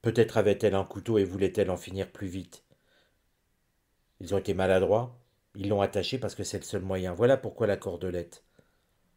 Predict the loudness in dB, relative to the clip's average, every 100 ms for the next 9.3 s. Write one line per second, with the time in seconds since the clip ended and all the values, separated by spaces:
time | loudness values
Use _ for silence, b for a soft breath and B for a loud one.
0 | _ _ _ _ -10 -2 0 0 -2 -4
1 | -4 -4 -10 -12 -14 -16 _ _ _ _
2 | _ _ _ _ -4 -4 -2 -2 -2 -2
3 | -8 -4 -4 0 -2 0 -4 -4 B B
4 | _ -2 2 2 4 2 2 0 -4 -8
5 | -6 -8 -8 -16 _ _ _ _ _ _
6 | _ _ _ -8 -4 -2 -2 -2 -2 -2
7 | 0 2 0 -2 -2 -4 0 -2 2 2
8 | 2 -2 0 -2 -2 -8 -4 -4 -6 -4
9 | 0 0